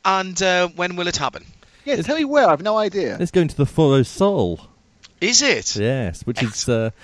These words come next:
Speaker 3: obviously part of the Autódromo Hermanos Rodriguez.
Speaker 1: Obviously, yes.
Speaker 2: What, wh-, which bit would that be of the track, Ji-, uh, uh, Tim?
Speaker 3: It's the baseball
Speaker 2: Jim?
Speaker 3: stadium.
Speaker 2: Jim? No.
Speaker 3: Yes.
Speaker 2: What? Who'd have thought they put it there?
Speaker 3: Uh, we're talking about Mexico City.
Speaker 1: Uh,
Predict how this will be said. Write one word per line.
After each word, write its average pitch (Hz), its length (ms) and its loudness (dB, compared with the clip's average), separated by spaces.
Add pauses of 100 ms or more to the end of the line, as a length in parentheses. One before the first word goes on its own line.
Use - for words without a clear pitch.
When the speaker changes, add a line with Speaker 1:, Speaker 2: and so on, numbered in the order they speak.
(200)
Speaker 3:
obviously 120 400 -2
part 113 280 -2
of 104 60 -8
the 113 80 -2
Autódromo 110 540 -2
Hermanos 101 520 -4
Rodriguez. 104 500 2
Speaker 1:
Obviously, 98 320 -4 (220)
yes. 107 380 -6 (600)
Speaker 2:
What, 285 160 2 (140)
wh-, - 140 -6
which 339 160 2
bit 285 120 -2
would 240 100 2
that 349 200 2
be 262 100 0
of 160 60 2
the 151 60 -8
track, 131 280 0
Ji-, 127 180 -4 (140)
uh, 147 280 2
uh, 147 80 -4 (100)
Tim? 180 280 0 (100)
Speaker 3:
It's - 80 -20
the - 60 -2
baseball 143 380 2
Speaker 2:
Jim? - 60 4
Speaker 3:
stadium. 320 540 4
Speaker 2:
Jim? - 100 -12 (680)
No. 185 640 6
Speaker 3:
Yes. 95 460 -2
Speaker 2:
What? 330 260 6 (220)
Who'd 370 160 6
have 285 100 0
thought 285 160 4
they 233 140 6
put 247 180 2
it 196 140 2
there? 147 400 4 (1700)
Speaker 3:
Uh, 117 540 0
we're 117 80 4
talking 151 220 2
about 127 100 4
Mexico 135 800 0
City. 85 680 -2
Speaker 1:
Uh, 82 40 -10